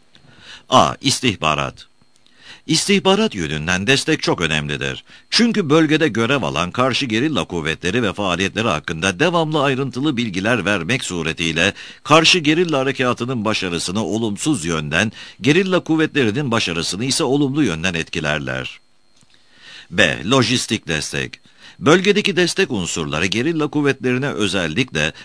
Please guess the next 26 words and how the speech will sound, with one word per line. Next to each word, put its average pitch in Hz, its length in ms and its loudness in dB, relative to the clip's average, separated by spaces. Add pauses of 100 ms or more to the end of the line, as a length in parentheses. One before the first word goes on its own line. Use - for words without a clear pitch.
onların 160 400 0
en 208 180 0
çok 180 200 -4
ihtiyaç 156 420 -2
duydukları 143 440 -2
silah, 123 380 0
mühimmat, 117 540 0
muhabere 104 760 0
malzemesi, 90 800 -4 (340)
giyecek, 151 520 4
yiyecek 139 440 0
ve 127 100 0
sair 123 300 0
maddeleri 76 520 -4
tedarik 92 540 0
etmek 104 320 -2
suretiyle 80 680 -2 (260)
gerilla 160 400 2
faaliyetlerine 139 640 0
yardımcı 98 560 -2
olur 78 260 -2
ve 95 80 2
güçlerini 117 540 -2
takviye 87 440 0
ederler. 69 680 -4 (1700)
C. 95 340 6